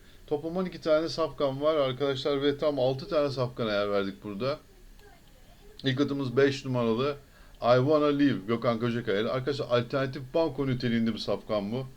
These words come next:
I Wanna Live. Grup olarak çok güveniyoruz bu, e, bu safkana. E, dikkat diyoruz. Hani böyle, e,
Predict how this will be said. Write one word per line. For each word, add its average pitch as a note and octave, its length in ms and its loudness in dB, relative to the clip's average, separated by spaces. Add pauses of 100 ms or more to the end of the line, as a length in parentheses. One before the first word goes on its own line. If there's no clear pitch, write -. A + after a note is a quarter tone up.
(260)
I A#2 100 4
Wanna A#2+ 240 2
Live. A#2 240 -2 (600)
Grup D#3 240 2
olarak D3 260 4
çok D3+ 220 0
güveniyoruz A2 760 0
bu, G#2 60 -2
e, G2 220 0
bu G2 60 -8
safkana. G#2+ 600 -2 (560)
E, G#2 260 2 (100)
dikkat D3+ 440 6
diyoruz. D3+ 480 -2 (100)
Hani C#3 220 -2
böyle, D3+ 220 8
e, A2+ 420 2